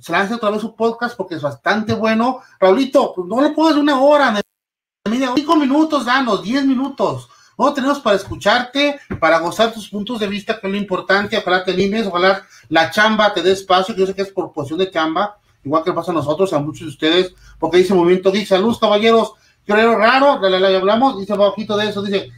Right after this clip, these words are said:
"Sí, nosotros también estamos en proceso de cambios de nuestro podcast con respecto al día".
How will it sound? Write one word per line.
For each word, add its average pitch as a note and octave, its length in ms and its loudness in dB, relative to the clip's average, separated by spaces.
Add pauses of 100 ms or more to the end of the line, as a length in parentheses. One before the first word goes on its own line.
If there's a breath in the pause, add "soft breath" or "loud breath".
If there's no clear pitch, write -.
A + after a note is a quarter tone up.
(180 loud breath)
"Sí, C#4+ 540 0
nosotros A#3+ 400 -4
también A#3 340 -2
estamos A3+ 360 -4
en A3+ 120 -6
proceso G3+ 460 -6
de G3+ 140 -6
cambios G#3 360 -2
de F#3+ 80 -2
nuestro F#3 320 -6
podcast A3 540 -2 (220)
con E3+ 180 -2
respecto F#3+ 720 -2
al D3+ 340 -2
día". F3+ 460 -4